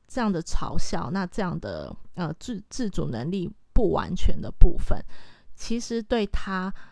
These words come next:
不在父母身边生活，是不是就造成了，呃，其实非常不方便的影响？所以、呃，原本以为自己可以因为去动手术而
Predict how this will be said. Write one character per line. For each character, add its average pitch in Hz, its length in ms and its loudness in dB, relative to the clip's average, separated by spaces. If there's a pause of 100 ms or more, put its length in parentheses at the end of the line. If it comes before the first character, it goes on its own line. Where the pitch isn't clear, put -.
(160)
不 185 140 8
在 226 220 2
父 220 200 2
母 170 160 -2
身 180 240 -4
边 180 200 -6
生 175 240 -4
活， 170 220 4
是 - 180 2
不 - 60 12
是 202 200 12
就 185 180 0
造 156 260 -6
成 - 280 -6
了， 76 320 -12 (140)
呃， - 360 -10 (720)
其 - 160 -2
实 196 160 -6
非 208 220 0
常 180 160 -2
不 - 160 10
方 - 280 6
便 185 240 -2
的 - 180 -14
影 156 220 -8
响？ - 260 -14 (920)
所 233 220 -4
以、 233 200 -8 (520)
呃， - 80 -20 (240)
原 226 180 -2
本 285 180 -4
以 208 120 -4
为 180 260 -6
自 233 180 -12
己 185 140 -12
可 175 240 -8
以 190 100 -6
因 214 320 -2
为 208 180 -2
去 180 520 -4 (160)
动 196 200 -4
手 - 240 -4
术 - 380 2 (360)
而 180 220 -6